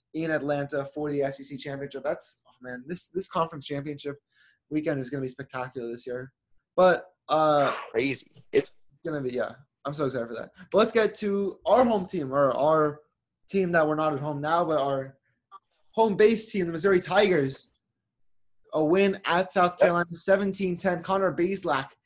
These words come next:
Speaker 1: two hundred three yards, touchdown, and a pick. Uh, Larry Roundtree the third, twenty-one carries, fifty-eight yards, and a score. Uh, Kiki Chisholm, six catches, fifty-seven yards. Uh, Larry, uh, who caught the, oh, uh, Tusky Dove caught a great touchdown.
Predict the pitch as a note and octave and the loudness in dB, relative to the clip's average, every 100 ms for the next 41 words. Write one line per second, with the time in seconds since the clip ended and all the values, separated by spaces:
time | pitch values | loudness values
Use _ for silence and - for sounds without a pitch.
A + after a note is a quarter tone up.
0 | _ _ - A3 G3+ F3 E3+ E3+ F3 E3 | _ _ -8 -2 0 -2 -4 0 2 2
1 | D#3 E3 D3 D#3+ D3 C#3+ - D#3+ D#3 _ | -2 -8 -8 -8 -8 -10 -8 -10 -10 _
2 | _ _ _ D3+ D#3 E3 D#3+ D#3 D#3+ D#3 | _ _ _ 2 4 4 2 2 0 -2
3 | D#3+ C#3+ C3 G3+ A3 G#3+ E3+ D3 C#3+ D3 | -6 -6 -2 2 2 2 -4 -8 -6 -4
4 | C#3+ C#3 C#3+ E3 D3+ D3 C#3 C3+ - - | -4 -4 -6 -2 0 -2 -4 -10 -10 -4
5 | F#3+ F#3+ F#3 F#3 _ _ _ - D3 C#3+ | 4 6 6 0 _ _ _ -2 -2 -2
6 | E3 D#3+ - F3 E3+ - D#3+ - C#3+ - | -8 -6 -6 -4 -6 -8 -8 -4 -4 -4
7 | - C3+ C3+ F#3 F#3 F3+ F3 F3 F3 E3+ | -12 -12 -2 0 0 0 2 2 2 -4
8 | _ _ _ - C#3+ C#3+ E3+ E3+ D3+ - | _ _ _ 0 2 4 4 2 0 -4
9 | C3+ C3 A#2 - _ _ _ E3 E3 C#3 | -4 -4 -4 -10 _ _ _ -8 -6 -2
10 | D#3 D3 - D#3+ D#3 G3+ A3 D#3+ F3+ G3 | 0 0 0 -2 2 0 0 0 2 2
11 | - D#3+ C#3 B2 C3+ D3 F#3 F3+ D#3+ D3+ | 0 -4 -4 -6 -6 -4 -4 -4 -8 -6
12 | D3+ D3+ | -4 -4